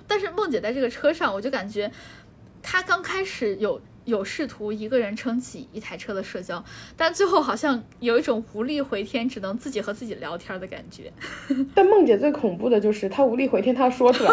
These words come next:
Speaker 1: <laughs>
Speaker 2: “哎呀，你们好难社交，害我一个人撑了这么久。”
Speaker 1: <laughs> 对，对，对。
Speaker 2: 这种感觉太恐怖了。
Speaker 1: 对，对，对，她会说这个。虽然，虽然节目上没有啊，也没有剪辑，我们也没有看任何的cut或内部什么版本，这，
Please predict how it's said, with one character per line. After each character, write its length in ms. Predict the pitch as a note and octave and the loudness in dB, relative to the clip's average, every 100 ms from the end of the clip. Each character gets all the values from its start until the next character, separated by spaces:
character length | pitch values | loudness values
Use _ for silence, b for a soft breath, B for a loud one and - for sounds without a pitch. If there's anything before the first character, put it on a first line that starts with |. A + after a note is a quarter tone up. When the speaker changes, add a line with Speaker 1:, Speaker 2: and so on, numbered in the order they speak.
| - | 4
Speaker 1:
<laughs> 80 | G4 - | -2 -2
Speaker 2:
“哎 80 | - | 6
呀， 140 | A4 E4 | 6 8
你 100 | C4+ | 6
们 100 | C#4 | 6
好 160 | G#3+ | 4
难 140 | G3 A#3+ | 2 4
社 200 | - C#4+ | 4 4
交， 160 | D4 | 4
害 120 | D#4+ D4+ | 4 4
我 140 | G3+ | 2
一 80 | G#3+ | 4
个 80 | C4+ | 4
人 100 | A#3+ | 4
撑 160 | - C#5 | 4 6
了 80 | B4+ | 8
这 80 | |
么 60 | C#4+ | 6
久。” 140 | G#3+ | 6
Speaker 1:
<laughs> 40 | - | 4
对， 20 | |
对， 0 | |
对。 0 | |
Speaker 2:
这 60 | B3 | 8
种 120 | C#4+ | 8
感 200 | A#3+ G3 | 8 6
觉 180 | F#3+ F#3 - | 4 2 4
太 160 | D#4+ | 4
恐 260 | D#4 D#4+ B3 | 6 6 6
怖 80 | C4+ | 8
了。 260 | C#4 B3 A3 | 8 8 2
Speaker 1:
对， 120 | C4 | -8
对， 20 | |
对， 40 | B B B | B B B
她 140 | F4 | -6
会 160 | E4 D4+ | 0 0
说 240 | C#4+ A3+ | 0 -4
这 160 | B3 A3 | -4 -6
个。 120 | G3+ B B | -8 B B
虽 160 | - G#4+ | -4 -2
然， 100 | G#4 C#4 C#4+ | -2 -6 -16
虽 160 | - E4+ | -6 -4
然 100 | E4+ | -2
节 120 | C#4 | -4
目 120 | C4+ | -4
上 140 | D#4 A#3 | -4 -4
没 200 | F#3 G#3+ | -4 -6
有 100 | E3+ | -6
啊， 120 | E3 | -8
也 60 | |
没 100 | F#3 | -6
有 80 | A3 | -4
剪 300 | C4 G#3+ F3 | -4 -4 -8
辑， 140 | - G#3+ | -4 -4
我 80 | |
们 100 | G#3+ | -2
也 60 | A3 | -6
没 80 | A3 | -4
有 100 | A#3+ | -4
看 220 | D4 B3+ | -4 -2
任 120 | B3 | -2
何 120 | B3 | -2
的 100 | G#3+ | -4
cut 240 | A#3 - A#3+ A3 | -4 -4 -4 -4
或 120 | A3+ | -6
内 160 | A3+ A3+ | -4 -6
部 140 | G#3+ | -8
什 100 | A#3 | -10
么 100 | G3 | -10
版 240 | G3+ E3 F#3+ | -8 -8 -6
本， 180 | F#3 - B B B | -8 -8 B B B
这， 100 | - | -10